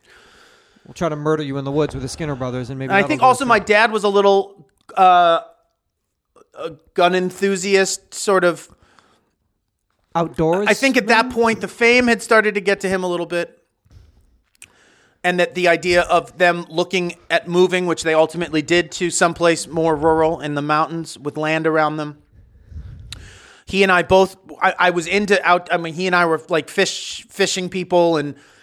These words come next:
Speaker 2: would shoot guns and shit like that. So I think there was not, it wasn't, I don't think they thought of it as a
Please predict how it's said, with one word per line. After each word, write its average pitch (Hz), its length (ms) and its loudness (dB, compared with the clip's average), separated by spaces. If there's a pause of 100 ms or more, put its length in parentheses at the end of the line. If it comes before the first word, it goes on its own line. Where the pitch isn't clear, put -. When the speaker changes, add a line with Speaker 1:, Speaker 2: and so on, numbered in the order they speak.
(120)
Speaker 2:
would 185 160 -16
shoot 208 240 -4
guns 185 340 2
and 175 120 -8
shit 202 180 -4
like 180 200 0
that. 180 240 2
So 180 120 -4
I 175 80 2
think 190 320 -8
there 190 160 -4
was 180 220 -4
not, 202 260 2
it 196 100 -6
wasn't, 240 320 0 (1400)
I 247 140 0
don't 285 200 0
think 240 200 -2
they 196 160 2
thought 185 320 2
of 160 80 -2
it 160 100 -4
as 156 220 -4
a 143 180 -2